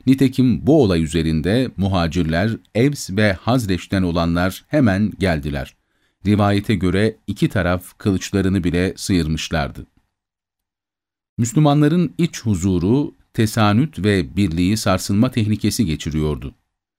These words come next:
Münafıkların bozgunculuğu işi bu noktaya kadar getirebilmişti. Nitekim Muhacirle Ensar'ın ileri gelenleri bu konuda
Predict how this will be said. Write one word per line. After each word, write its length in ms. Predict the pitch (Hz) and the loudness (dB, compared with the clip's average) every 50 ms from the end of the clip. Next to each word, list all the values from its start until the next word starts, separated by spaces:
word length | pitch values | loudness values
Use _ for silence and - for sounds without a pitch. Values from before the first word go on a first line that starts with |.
| _ _ _ | _ _ _
Münafıkların 800 | 90 104 117 113 113 113 117 123 113 - 120 117 127 135 127 104 | 0 2 2 4 2 2 0 -4 -2 -2 0 2 2 2 2 2
bozgunculuğu 760 | 101 101 104 87 92 107 104 98 95 101 98 101 101 98 - | 2 2 2 2 2 2 2 2 2 0 2 2 2 0 0
işi 380 | 90 - - 117 104 78 71 | -2 -2 -2 -2 -2 0 0
bu 120 | 87 156 170 | 0 2 2
noktaya 440 | 143 107 - - 98 90 87 82 | 2 2 0 0 0 0 0 0
kadar 480 | - - 90 80 87 87 92 98 - - | -2 -2 -2 0 0 0 -2 -2 -6 -6
getirebilmişti. 880 | - 87 87 - - 85 87 76 82 76 76 71 71 - - - 69 - _ _ _ _ _ _ _ _ _ | -4 -4 -2 -2 0 -2 -2 0 0 -2 -2 -2 -4 -6 -8 -10 -10 -12 _ _ _ _ _ _ _ _ _
Nitekim 520 | 98 110 110 127 113 117 123 117 110 104 90 | -4 -2 0 -2 0 2 2 4 4 4 2
Muhacirle 580 | 87 98 104 107 107 98 127 147 139 123 110 | 2 0 2 0 2 2 0 0 0 0 -2
Ensar'ın 580 | 78 92 98 95 - - 98 95 101 98 90 - | 0 0 -2 -2 -2 -2 0 2 2 0 0 -2
ileri 300 | - 90 90 87 110 139 | -2 0 0 2 2 2
gelenleri 580 | 135 127 113 104 101 98 95 95 90 92 78 95 | 2 4 4 4 4 4 2 2 2 0 -2 -4
bu 80 | 127 | -4
konuda 520 | - 131 117 110 107 92 110 110 107 - | -4 -2 0 0 2 2 2 2 2 0